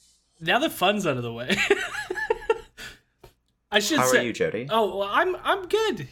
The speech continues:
Speaker 1: You know, I, I should say as well, now, uh, that I'm thinking about myself, <laughs> I'm going on vacation next week. So this might be our, uh, last episode in a, in a bit, in the sense that, uh, we're probably gonna play catch up, but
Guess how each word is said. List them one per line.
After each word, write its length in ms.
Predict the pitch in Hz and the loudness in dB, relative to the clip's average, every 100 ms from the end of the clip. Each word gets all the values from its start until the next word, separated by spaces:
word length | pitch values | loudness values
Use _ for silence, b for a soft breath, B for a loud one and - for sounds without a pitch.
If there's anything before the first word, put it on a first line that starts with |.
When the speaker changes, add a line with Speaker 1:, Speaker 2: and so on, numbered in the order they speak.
| - | -4
Speaker 1:
You 80 | |
know, 140 | 247 277 | 0 0
I, 380 | 214 233 220 190 | 2 0 0 -2
I 40 | |
should 220 | 180 233 | -2 -2
say 200 | 202 247 | -2 0
as 160 | 220 208 | 0 0
well, 160 | 240 156 | 0 0
now, 380 | 135 147 160 | -2 -2 2
uh, 260 | 156 147 143 | 2 2 -2
that 180 | 135 143 | -8 -8
I'm 80 | 131 | -6
thinking 320 | 160 156 147 | -6 -4 -4
about 380 | 135 135 131 - _ | -2 -2 -2 -10 _
myself, 720 | 151 123 123 - 175 123 - _ - 880 932 906 | -8 -4 -4 0 0 0 -8 _ -2 0 0 0
<laughs> 480 | 453 - - - - | 0 0 -6 -6 -4
I'm 80 | 190 | 0
going 200 | 262 262 | 2 2
on 120 | 247 | 0
vacation 400 | 220 240 233 175 | 0 -2 0 -2
next 220 | 135 127 | -4 -6
week. 180 | 127 123 | -10 -8
So 100 | - | -6
this 240 | 170 320 | -4 -2
might 180 | 392 359 | 0 0
be 280 | 294 302 302 | 0 -4 -6
our, 480 | 269 233 247 240 233 b b b _ _ - | -2 0 0 -2 -4 b b b _ _ 2
uh, 320 | 170 170 165 - _ | 4 4 0 -10 _
last 300 | 175 202 226 | 0 0 0
episode 500 | 196 208 240 233 220 - - | -6 -4 -4 -2 -4 -6 -14
in 160 | - 190 | -2 0
a, 40 | |
in 220 | 180 185 175 | 2 2 -2
a 40 | |
bit, 440 | 131 180 147 - - | 0 0 0 -4 -6
in 120 | 175 | -2
the 80 | 147 | -2
sense 380 | - 160 160 - | 0 0 -2 -2
that, 360 | 160 147 139 - | 0 0 0 -10
uh, 280 | 151 135 127 - _ | -8 -6 -8 -12 _
we're 140 | 156 | -8
probably 320 | 131 - 185 | -4 -2 -2
gonna 160 | 165 160 | -2 -4
play 320 | - 175 151 | -6 -2 -2
catch 340 | 131 - 156 - | -2 -6 -6 -6
up, 220 | 110 - _ | -8 -10 _
but 300 | 135 131 | -6 -6